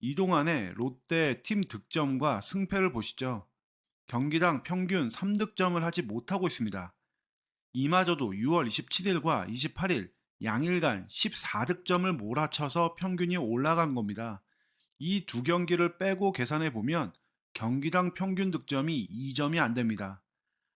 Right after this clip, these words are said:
아무리 타격에 사이클이 있다고 하지만 매일같이 똑같은 패턴으로 답답한 공격 전개, 찬스 때의 삽질을 보고 있노라면 아무리 열성 팬이라도 경기에 재미를 붙이기 힘듭니다.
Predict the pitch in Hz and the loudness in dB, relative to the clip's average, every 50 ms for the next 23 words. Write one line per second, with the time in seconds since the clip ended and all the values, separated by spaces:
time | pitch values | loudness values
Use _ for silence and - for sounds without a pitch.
0 | _ _ _ - 95 120 147 175 185 202 185 - - - 202 196 202 196 175 196 | _ _ _ -8 -4 -2 -2 0 0 0 -2 -2 -4 -4 -2 0 0 0 0 0
1 | 190 190 190 - 175 190 196 196 - - 202 185 131 113 - - 151 143 143 151 | 0 0 2 2 2 2 2 0 -2 -4 -2 0 0 0 0 0 -2 0 0 -2
2 | 143 123 127 131 160 170 151 104 92 - _ _ 101 104 113 120 143 165 185 190 | -2 -2 0 0 0 0 -2 -2 -6 -10 _ _ -6 -4 -2 0 2 2 2 2
3 | 190 175 139 113 - - - 101 90 - _ - 175 175 - - 190 190 190 - | 2 2 2 0 0 -2 -4 -4 -6 -10 _ -8 -8 -6 -2 -2 -2 -2 0 0
4 | 208 196 180 - 170 160 - - 151 135 113 104 104 95 87 87 - _ - - | -2 -2 0 -2 -4 -4 -2 -2 -2 0 0 -2 -4 -6 -8 -12 -16 _ -14 -10
5 | - - - _ - 170 165 - - 170 175 175 170 - 120 120 127 151 147 139 | -10 -10 -8 _ -2 -2 0 0 0 0 0 0 0 0 0 0 2 0 0 -2
6 | - - 101 107 113 104 104 104 117 135 - _ _ _ _ _ _ _ _ _ | -2 -4 -4 -2 -4 -4 -6 -8 -10 -12 -14 _ _ _ _ _ _ _ _ _
7 | _ _ _ - - 202 220 220 202 - 185 180 - 190 175 170 170 170 - - | _ _ _ -4 -2 0 2 2 0 -2 -4 -4 0 2 2 4 2 2 0 -2
8 | - 202 - - - 208 202 196 190 - 127 127 160 151 127 127 143 143 135 120 | -4 -6 -4 -2 0 2 2 2 0 -2 -2 0 0 2 2 2 2 2 2 2
9 | 110 117 151 165 151 110 92 - _ _ _ _ _ - - 98 110 127 160 180 | 2 0 0 0 0 -2 -4 -8 _ _ _ _ _ -12 -6 -4 -2 0 0 2
10 | 196 214 180 135 110 113 120 - - 180 185 180 180 165 175 170 165 156 143 131 | 2 2 2 2 2 2 0 -2 -2 -2 -2 -2 -2 -2 -2 -2 0 0 0 0
11 | 123 123 175 160 113 95 - - - 113 117 131 139 143 135 165 180 180 165 123 | 0 0 0 -2 -2 -4 -6 -6 -4 -2 0 0 0 -2 -2 0 0 2 2 0
12 | - - 117 117 120 143 151 170 135 113 110 - - 127 131 156 156 180 190 196 | 0 -2 -2 -2 -2 0 0 -2 -2 -2 -2 -4 -2 -2 -2 -2 -2 0 0 0
13 | 185 190 160 127 110 98 107 110 101 98 95 | 0 0 0 0 -2 -2 -4 -6 -6 -8 -12